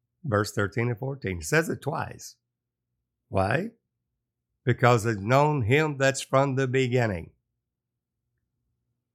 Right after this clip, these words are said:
"I write unto you, and I have written unto you." Those things are before and behind.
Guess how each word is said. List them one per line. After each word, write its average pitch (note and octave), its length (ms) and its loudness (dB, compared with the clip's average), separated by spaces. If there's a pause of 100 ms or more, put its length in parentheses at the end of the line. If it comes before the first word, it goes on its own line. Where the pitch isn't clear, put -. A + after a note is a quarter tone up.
(300)
"I G2 200 2
write G#2+ 320 6
unto B2+ 200 -2
you, C#3+ 300 -2
and G#2+ 200 0
I G2+ 100 4
have F#2+ 200 -4
written A2 320 -2
unto F#2 160 -4
you." F2+ 320 -6 (920)
Those A2+ 200 4
things A#2+ 240 4
are G2 60 -4
before C3+ 580 0
and B2 260 2
behind. G2+ 720 -2